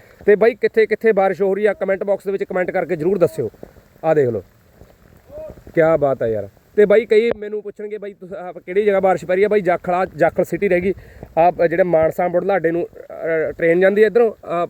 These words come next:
ਮਾਨਸਾ ਬੁਢਲਾਡਾ, ਤੇ ਉੱਧਰ ਨੂੰ ਜਾਂਦੀ ਆ, ਅਹ, ਆਪਣਾ ਲੁਧਿਆਣੇ ਨੂੰ, ਲੁਧਿਆਣਾ ਅੰਮ੍ਰਿਤਸਰ।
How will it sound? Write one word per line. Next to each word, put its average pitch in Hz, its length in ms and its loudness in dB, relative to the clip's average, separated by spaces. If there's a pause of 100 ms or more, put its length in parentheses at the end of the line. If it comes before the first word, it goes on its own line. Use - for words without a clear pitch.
ਮਾਨਸਾ 165 360 -4
ਬੁਢਲਾਡਾ, 208 480 0 (460)
ਤੇ 190 240 6
ਉੱਧਰ 185 320 0
ਨੂੰ 220 140 4
ਜਾਂਦੀ 190 260 0
ਆ, 180 140 -2
ਅਹ, - 480 -18 (280)
ਆਪਣਾ 165 280 0 (680)
ਲੁਧਿਆਣੇ 180 400 2
ਨੂੰ, 131 120 -10 (500)
ਲੁਧਿਆਣਾ 175 420 -2
ਅੰਮ੍ਰਿਤਸਰ। 160 320 -8